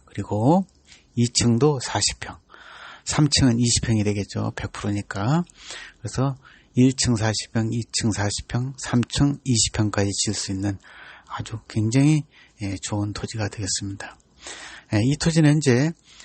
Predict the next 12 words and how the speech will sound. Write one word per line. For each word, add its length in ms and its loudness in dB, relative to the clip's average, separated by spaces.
예, 220 -2
모든 420 2
토지들은 680 0
집을 300 2
짓기 320 -4
위해서는 500 0
개발 340 4
행위 260 2
허가라는 480 2
것을 240 -4
받아야 320 2
됩니다. 500 -6